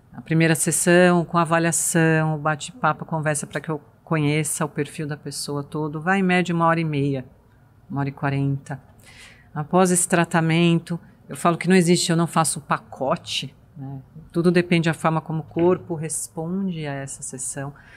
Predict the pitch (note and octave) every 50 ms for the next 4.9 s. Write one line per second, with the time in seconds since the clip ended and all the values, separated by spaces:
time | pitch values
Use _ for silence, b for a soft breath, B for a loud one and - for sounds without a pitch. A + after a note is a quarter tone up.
0 | B B B - F3+ F3+ - G3 F#3 - - G#3+ G#3 G#3 - - G#3+ G#3+ G#3+ -
1 | - G3+ G3+ G3+ F#3+ G#3 G#3 G3+ G3 G3 G3 F3+ E3 D3+ - E3+ - - - D#3+
2 | D3 C#3 - - - _ _ _ _ _ _ _ _ - E3+ D#3 D3+ - - F#3
3 | F3+ F3+ F3+ F#3 D3+ - E3 E3 D#3 - - - D#3+ D#3+ D#3+ C#3 D3 C#3+ C#3 C3+
4 | C3+ - D3+ - - - B2 B2+ A#2+ - - - - - C3 C3 A#2+